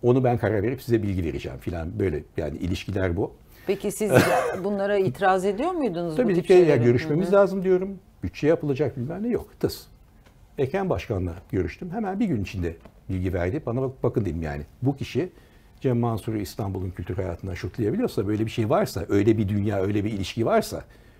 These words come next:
Speaker 1: öyle bir işleyiş mümkünse bunu ben bileyim." dedim. "Yok, kesinlikle." dedim, "bir şey mümkün." Bir vizyona başladık.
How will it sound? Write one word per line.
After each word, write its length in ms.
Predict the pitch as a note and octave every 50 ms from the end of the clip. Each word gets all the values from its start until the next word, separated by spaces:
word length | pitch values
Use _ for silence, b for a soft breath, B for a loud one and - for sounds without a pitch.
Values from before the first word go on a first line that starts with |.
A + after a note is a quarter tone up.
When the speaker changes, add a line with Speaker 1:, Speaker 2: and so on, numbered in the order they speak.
| b b
Speaker 1:
öyle 260 | - G#2 G#2+ A2 A2 A2+
bir 60 | B2+
işleyiş 460 | G2+ - - - A2+ A2 G2+ - -
mümkünse 540 | G2+ G#2 A#2+ C3 - C4 A3+ - - - B3 - B B B B B B B B B - - -
bunu 160 | B2+ C#3 D#3
ben 160 | D3 C#3+ C#3+
bileyim." 260 | C#3+ D#3 F3 F#3+ F3+ C3+
dedim. 220 | G2 E2+ G#2+ - - - b b b b b b b b b b - -
"Yok, 320 | C#3+ D3 C#3 - - - - _ -
kesinlikle." 540 | - A#2 - - A#2+ A#2 A2 - - A#2+ A#2
dedim, 180 | C3 D3 D3
"bir 160 | B2+ C3 C3
şey 180 | - - E3+ F#3
mümkün." 380 | C#3+ F2+ D#2 - - - G2 G#2+
Bir 100 | A#2+ A#2+
vizyona 340 | C3 B2+ C#3+ C#3 E3 F3+
başladık. 360 | C#3 F2+ - - - D#2+ E2